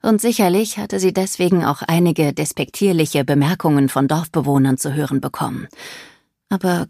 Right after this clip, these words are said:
konnte das der Grund für ihre Betroffenheit und die traurigen Gesichter der Kunden sein? „Was ist passiert?“, fragte Marie gerade heraus. „Ein Unfall“, antwortete eine Stimme, die Marie sofort wiedererkannte.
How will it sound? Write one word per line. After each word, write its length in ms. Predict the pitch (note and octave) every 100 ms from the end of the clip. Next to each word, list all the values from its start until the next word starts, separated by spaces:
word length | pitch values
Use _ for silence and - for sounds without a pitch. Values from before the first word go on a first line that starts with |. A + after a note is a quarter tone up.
| _
konnte 300 | - F3 F3
das 180 | F3 -
der 140 | E3+
Grund 320 | D3 D#3+ G#3
für 100 | -
ihre 180 | D3+ D3+
Betroffenheit 760 | C#3+ - F#3+ G#3+ F3+ D3 D#3+ D#3 - - - _
und 120 | C#3+ C3+
die 140 | C#3+
traurigen 500 | - D#3+ F3+ F#3 D3+
Gesichter 460 | C#3+ D3 F3+ A#3+ E3
der 100 | C3+
Kunden 400 | - D3 - F#3
sein? 360 | E3 G3+ C4 - _ _ _ _ _ _ _ _ _ _ _ _ _
„Was 160 | C4+ C4+
ist 160 | B3+
passiert?“, 480 | B3 A3 E4 F3+ - - - - _
fragte 380 | - C3 -
Marie 380 | D#3+ D#3 E3+ D#3
gerade 320 | - F#3 D3+
heraus. 580 | C#3+ D3+ D#3 - - - _ _ _ _ _ _ - - - - _ _ -
„Ein 220 | F#4+ B3
Unfall“, 540 | B3 D#3+ - - F3+ - _ _ _ _ A#3
antwortete 640 | E3+ - C#3+ D3 D#3 -
eine 160 | D3+ D#3
Stimme, 560 | - G3 F#3 E3 C#3+
die 180 | - C3
Marie 380 | C#3 D#3 F3+ F3+
sofort 500 | D#3+ D#3 F3+ D#3+ -
wiedererkannte. 760 | A#3+ D#3+ - - C3+ - -